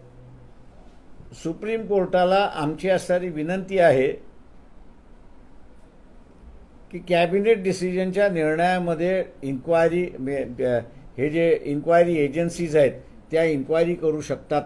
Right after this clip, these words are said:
का? याला जोडून त्यांनी असं केलं की money लॉन्ड्रिंगचा असणारा charges त्या ठिकाणी लावलेत की याच्यामुळे त्यांना एवढ्या कोटीचा असणारा फायदा झाला आहे.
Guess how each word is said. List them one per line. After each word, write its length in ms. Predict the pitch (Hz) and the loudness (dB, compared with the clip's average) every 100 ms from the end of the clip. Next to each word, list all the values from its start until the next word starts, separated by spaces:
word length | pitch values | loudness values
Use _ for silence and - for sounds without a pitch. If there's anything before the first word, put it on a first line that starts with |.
| - | -2
का? 220 | 165 113 - - - - - - | 0 0 -4 -16 -20 -20 -20 -14
याला 380 | 113 143 156 185 | -2 2 4 2
जोडून 540 | 180 131 165 196 240 214 | 2 -2 -2 -2 -4 -4
त्यांनी 220 | 202 190 | -4 -2
असं 240 | 175 175 | -2 -4
केलं 300 | 156 160 170 | -6 -4 -4
की 140 | 170 185 | -4 -4
money 420 | 165 175 220 208 | 0 0 2 2
लॉन्ड्रिंगचा 560 | 185 170 175 175 165 | 0 0 -4 -2 0
असणारा 400 | 156 139 156 151 | -2 -2 -2 -2
charges 500 | 151 147 131 120 139 | -2 -2 -4 -6 -8
त्या 100 | 139 | -8
ठिकाणी 460 | 120 110 131 123 127 | -10 -8 -8 -6 -4
लावलेत 360 | 123 110 156 185 - - - - | -2 -2 -4 -4 -12 -20 -20 -6
की 160 | 170 156 | -2 0
याच्यामुळे 540 | 147 190 190 180 196 | 0 0 0 0 0
त्यांना 280 | 175 165 180 | -2 -2 -2
एवढ्या 380 | 165 151 185 226 | -2 0 2 2
कोटीचा 540 | 175 175 165 160 156 | 0 -6 -8 -6 -6
असणारा 340 | 135 147 143 | -4 -4 -4
फायदा 380 | 143 120 117 123 | -4 -4 -4 -4
झाला 240 | 104 104 | -4 -8
आहे. 100 | 85 | -10